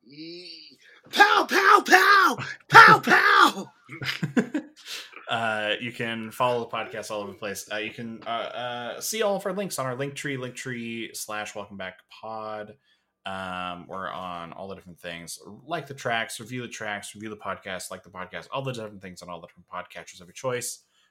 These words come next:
Speaker 2: Uh, would really help out the show a whole lot. That's a really, really wonderful way to support the show. Um, but as always, Andrew will tell you the most important way.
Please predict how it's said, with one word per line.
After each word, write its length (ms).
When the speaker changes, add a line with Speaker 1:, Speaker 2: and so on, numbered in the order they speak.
Speaker 2:
Uh, 260
would 200
really 220
help 180
out 120
the 60
show 340
a 60
whole 340
lot. 240
That's 200
a 20
really, 240
really 260
wonderful 400
way 160
to 80
support 320
the 60
show. 400
Um, 520
but 220
as 220
always, 320
Andrew 360
will 100
tell 220
you 260
the 80
most 540
important 480
way. 100